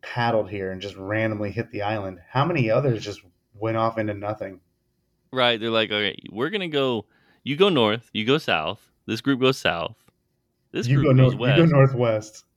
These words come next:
Speaker 2: You're right, northwest. Then we got, uh, northeast. Hey, we'll go northeast. Why not? Fuck it. No,
Speaker 1: Right.
Speaker 2: actually, they'd be going northwest <laughs> to hit the island.
Speaker 1: Right.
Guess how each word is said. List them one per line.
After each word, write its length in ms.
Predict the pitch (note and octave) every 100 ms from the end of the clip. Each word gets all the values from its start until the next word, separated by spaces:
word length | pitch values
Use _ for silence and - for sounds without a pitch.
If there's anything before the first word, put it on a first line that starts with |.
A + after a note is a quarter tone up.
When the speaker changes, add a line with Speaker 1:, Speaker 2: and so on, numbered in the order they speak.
| _ _ _
Speaker 2:
You're 220 | - D#3 D#3
right, 160 | D3+
northwest. 680 | C#3+ E3+ F#3 C3 G2+ A#2 - -
Then 140 | B2
we 100 | C3
got, 240 | B2 B2+ A2+ -
uh, 320 | A2 B2+ A#2+
northeast. 840 | A#2 B2+ C3 E3 C3 A#2 - - _ -
Hey, 140 | C4+
we'll 120 | D3 F3+
go 140 | E3
northeast. 540 | C3+ A#2 B2 A2 D#2 -
Why 160 | G#2
not? 280 | F2+ D#2+ - _
Fuck 280 | F#2 E2 -
it. 140 | - _ _ _ _ _ _ _ _ _ _ -
No, 140 | D3
Speaker 1:
Right. 240 | C3 G#2+ -
Speaker 2:
actually, 300 | B2 - A#2
they'd 160 | A#2 A2+
be 80 |
going 240 | G#2 A2 G#2
northwest 840 | G#2 G2+ C3 - - - - - -
<laughs> 840 | E3+ - E3+ _ - - - -
to 160 | B2+ B2
hit 180 | - G#2+
the 180 | A2 G#2+
island. 400 | G2+ G2+ G2 - _ - D3+
Speaker 1:
Right. 380 | B2+ C3+ G2